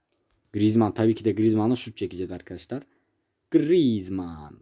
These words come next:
Mbappe. Griezmann. Ya Griezmann. Nasıl veremedin o pası? Nasıl veremedin o pası? Ozan.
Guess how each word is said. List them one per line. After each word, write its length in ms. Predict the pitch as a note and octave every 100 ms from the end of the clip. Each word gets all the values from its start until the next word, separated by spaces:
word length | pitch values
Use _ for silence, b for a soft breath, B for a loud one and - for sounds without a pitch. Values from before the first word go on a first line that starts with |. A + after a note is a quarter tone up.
| _ _ _ _ _ _ -
Mbappe. 880 | A#2+ A2+ C3 - - A2+ A#2+ C3 - _ _ -
Griezmann. 640 | C3+ C3+ A2+ A#2+ B2+ C#3+ - _ _ _ _ _ _ _
Ya 160 | - D2 F2
Griezmann. 360 | F#2+ F#2+ F2+ E2+ _ _ _ _ _ _ _ _ _ _ _ _ _ _ _ _ _ _ _ _ _ _ _ _ _ _ _ _ _ _ _ _ _ _ _ _ _ _ _ _ _ _ _ B B B B B B B
Nasıl 220 | B2 - D#3+
veremedin 380 | D#3+ D#3+ D#3
o 120 | D3+ D3
pası? 300 | C#3 - C#3+
Nasıl 260 | D#3 F3
veremedin 440 | F3+ F3+ F3+ F3 E3+
o 120 | E3
pası? 480 | E3 D#3 D3+ C#3+ - _ _ _ _ _ _ _
Ozan. 560 | D#3+ D#3+ D#3+ F#3+ F#3+